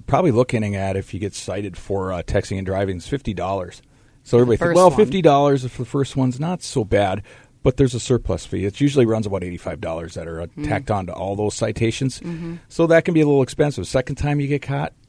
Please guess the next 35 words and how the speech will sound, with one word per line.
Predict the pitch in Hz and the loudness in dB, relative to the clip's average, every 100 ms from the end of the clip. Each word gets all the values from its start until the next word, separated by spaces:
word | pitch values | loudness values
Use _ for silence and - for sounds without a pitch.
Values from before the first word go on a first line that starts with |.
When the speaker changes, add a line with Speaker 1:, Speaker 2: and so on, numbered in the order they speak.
| _ _ _ | _ _ _
Speaker 1:
texting | - 139 151 | -4 -2 0
and | 143 | 2
driving, | 147 135 | 0 0
two | 156 | -4
seventy-five. | - 160 143 - 131 - | 2 2 2 0 -2 -2
Speaker 2:
Jeez, | 131 143 143 135 - - | -8 -6 -8 -10 -14 -4
yeah. | |
Speaker 1:
Now | 120 | 2
you're | 120 | 2
talking | 120 123 - 117 110 | 4 2 4 2 4
that | 104 104 | 4 2
eighty-five | 104 110 95 | 2 0 0
dollars | 98 95 92 | 0 -2 -4
on | |
top. | 90 98 | -4 -4
That's | 98 135 - | -2 -2 -4
gonna | - 175 | -6 -2
be | 139 123 | 0 -2
a | |
spendy | - - 113 95 | -2 -4 -4 -4
ticket. | - 113 - - 175 | -6 -6 -8 -10 -8
Speaker 2:
Mm-hmm. | 170 156 170 165 _ _ | -6 -4 -6 -6 _ _
Speaker 1:
And | 113 | -2
I'm | |
sure | 98 165 | 4 6
the | 143 | 6
insurance | 117 139 123 | 6 4 4
companies | 127 98 104 92 | 2 2 0 2
don't | 107 104 | 2 2
like | 101 | -2
to | 98 | -4
see | - 107 | -6 -6
that | 101 98 95 | -4 -4 -6
on, | 92 90 | -8 -10
on | 98 92 92 92 87 | -10 -10 -8 -10 -12